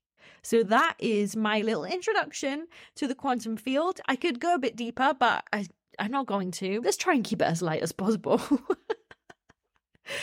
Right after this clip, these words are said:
But I hope that kind of made sense. And just know and trust that you can collapse shit into your three D like a frickin' magician.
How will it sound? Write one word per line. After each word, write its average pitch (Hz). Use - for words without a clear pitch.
But 285
I 330
hope 294
that 392
kind 302
of 262
made 233
sense. 320
And 240
just 269
know 226
and 240
trust -
that 233
you 220
can 190
collapse -
shit -
into 185
your 156
three 254
D 247
like -
a 165
frickin' 254
magician. 196